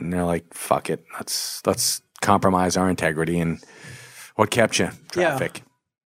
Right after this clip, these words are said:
Speaker 2: But, uh, money-wise, I mean, you're li-, basically looking, it was, uh, like, a huge risk, huge financial risk. It's like, you know, we'll, we'll dump this money,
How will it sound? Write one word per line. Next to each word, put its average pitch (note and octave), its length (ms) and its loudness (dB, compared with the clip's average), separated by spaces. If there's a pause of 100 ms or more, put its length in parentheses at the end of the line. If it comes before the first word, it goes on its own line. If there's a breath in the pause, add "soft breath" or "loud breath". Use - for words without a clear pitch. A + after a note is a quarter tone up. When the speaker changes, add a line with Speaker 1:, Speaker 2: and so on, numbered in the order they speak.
(100)
Speaker 2:
But, F3+ 180 6
uh, F3 160 6
money-wise, E3+ 760 4
I E3+ 120 4
mean, E3 120 2
you're E3+ 140 4
li-, F#3 180 6
basically F#3+ 380 4
looking, F3+ 300 2
it E3+ 60 4
was, F3 200 6
uh, E3 260 6
like, F3 160 4
a D#3 120 4
huge G3+ 320 0
risk, F3+ 420 2 (380)
huge F#3 160 2
financial D#3+ 440 2
risk. B2+ 380 -4 (100)
It's C3 100 -6
like, C#3+ 120 0
you D3+ 60 2
know, C#3+ 100 2
we'll, D3 240 4
we'll D3 140 -2
dump D3+ 240 4
this C#3 180 0
money, C#3+ 440 2